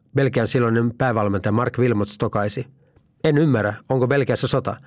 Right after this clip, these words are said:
En ymmärrä, missä muka on ongelma." Wilmots on itse oiva esimerkki siitä, miten jalkapallo voi rakentaa siltoja jakautuneessa maassa. Entinen huippupelaaja oli pelaajauransa jälkeen itse senaattori, mutta se ei estänyt häntä toimimasta yhteisessä maajoukkueessa.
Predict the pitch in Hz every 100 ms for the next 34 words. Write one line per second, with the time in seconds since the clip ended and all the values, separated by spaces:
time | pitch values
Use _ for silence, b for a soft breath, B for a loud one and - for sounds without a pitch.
0 | b b b b b 143 156 120 104 120
1 | - 110 104 104 107 104 95 135 - _
2 | _ _ _ _ _ _ _ _ _ 147
3 | 180 156 - - 123 143 - 123 127 110
4 | 104 - _ - 131 113 - - 147 131
5 | 101 113 - 123 120 135 139 107 107 107
6 | 120 131 110 107 - 143 113 - 101 151
7 | 131 123 104 98 95 110 107 98 - -
8 | - b b b b b b 139 127 117
9 | 117 143 123 117 107 98 98 101 b b
10 | b 123 117 135 123 104 104 104 113 107
11 | 101 104 117 - - 123 117 - - 101
12 | 107 b b b b b 156 135 131 135
13 | 117 123 123 110 123 113 135 113 107 -
14 | 123 113 104 - 110 104 92 95 - -
15 | - -